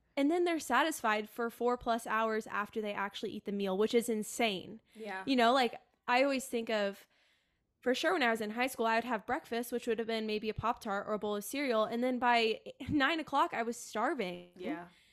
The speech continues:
Speaker 1: I'm like, "I'm so hungry." And I didn't know why. I'm like, "I ate breakfast."
Speaker 2: Yeah.
Speaker 1: Okay, but did you really eat a balanced breakfast? No. So
Speaker 2: Right.
Speaker 1: that's why you're hungry right away.
Speaker 2: Right.
Speaker 1: Like, it's noticing those habits that we have around food.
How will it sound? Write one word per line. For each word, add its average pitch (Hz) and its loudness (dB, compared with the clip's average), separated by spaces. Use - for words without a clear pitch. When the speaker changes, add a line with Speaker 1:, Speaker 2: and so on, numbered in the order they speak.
Speaker 1:
I'm 320 2
like, 294 4
"I'm 285 2
so 269 2
hungry." 247 2
And 240 -2
I 233 0
didn't 262 -4
know 247 -2
why. 233 2
I'm 247 0
like, 208 -4
"I 202 -2
ate 220 -2
breakfast." 196 -6
Speaker 2:
Yeah. 233 -12
Speaker 1:
Okay, 269 2
but 233 -4
did 285 0
you 285 4
really 254 4
eat 233 0
a 220 0
balanced 302 2
breakfast? - -6
No. 185 2
So 302 0
Speaker 2:
Right. 269 4
Speaker 1:
that's 254 2
why 247 4
you're 226 0
hungry 226 0
right 165 -4
away. - -12
Speaker 2:
Right. 196 -6
Speaker 1:
Like, 254 0
it's - 2
noticing 240 2
those 202 -2
habits 226 0
that 208 -6
we 214 -2
have 202 -4
around 185 -2
food. 233 0